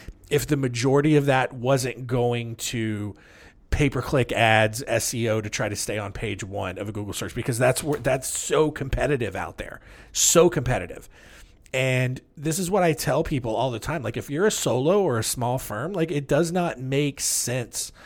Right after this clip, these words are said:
for you to compete with that, especially if, especially if you're not in the million dollar range yet. And even then, now, especially, uh,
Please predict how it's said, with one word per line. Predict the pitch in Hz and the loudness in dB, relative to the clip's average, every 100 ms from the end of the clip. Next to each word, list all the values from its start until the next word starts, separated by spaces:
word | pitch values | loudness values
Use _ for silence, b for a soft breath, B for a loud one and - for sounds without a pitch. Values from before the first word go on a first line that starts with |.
| B B | B B
for | - 147 | -4 0
you | 127 | 0
to | 117 | 0
compete | - 104 - 117 | -2 -6 -4 -4
with | 107 104 | -6 -8
that, | 85 - | -10 -8
especially | - - 170 185 190 170 123 | -8 -2 0 0 -2 -2 0
if, | 131 127 - B B B B _ | -2 -4 -6 B B B B _
especially | 165 185 226 247 | -2 4 4 4
if | 196 | 2
you're | 196 | 2
not | 160 135 135 | 2 0 -2
in | 143 139 | -4 -2
the | 131 | 0
million | 123 120 117 | 2 2 2
dollar | 113 117 117 | 2 2 0
range | 113 117 123 | 0 -2 0
yet. | 123 139 123 | 0 0 -2
And | 131 | 0
even | 185 190 113 | 0 2 0
then, | 127 151 90 | -2 -2 -4
now, | 101 131 104 | -4 -2 -2
especially, | 85 - - - 113 101 98 B B B | -4 -4 -2 -2 -4 -6 -8 B B B
uh, | 104 107 107 113 | -4 -2 -2 -4